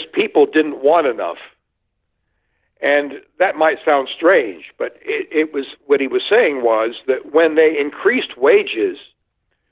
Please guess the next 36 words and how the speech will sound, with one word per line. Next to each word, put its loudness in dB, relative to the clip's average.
absenteeism 0
went -10
up. -16
Because 2
the 4
average 2
Egyptian 0
was -4
thinking, -6
"Well, 2
if -6
it -6
takes 2
me, -4
you -6
know, -4
twenty 0
pounds 0
to 0
live 6
for 0
a 0
week, -4
and 0
I 4
have 2
to -8
s-, -10
work 4
five 2
days 2
to -4
get 0
the -14
twenty -6
pounds, -2